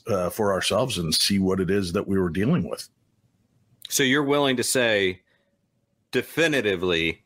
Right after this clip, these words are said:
Speaker 2: that you think all these disturbing cases formed a pattern?
Speaker 1: Yes.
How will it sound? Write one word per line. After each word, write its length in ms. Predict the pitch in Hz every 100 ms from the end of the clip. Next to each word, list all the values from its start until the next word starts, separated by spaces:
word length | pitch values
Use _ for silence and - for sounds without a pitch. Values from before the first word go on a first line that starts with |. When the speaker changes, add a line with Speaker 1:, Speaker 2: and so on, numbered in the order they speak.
| _
Speaker 2:
that 200 | 110 104
you 600 | 98 120 131 131 127 120 - _ -
think 380 | 117 110 98 -
all 260 | 113 120 120
these 280 | 113 110 -
disturbing 600 | 110 - 117 113 107 101
cases 840 | - 104 101 - 101 95 90 87 - - - _
formed 320 | 113 101 90
a 40 | 87
pattern? 380 | 87 80 - - _ _ _ _ _ _ _ _ - - - - - _ _ _ _ _ _ _ _ -
Speaker 1:
Yes. 520 | 127 123 - - -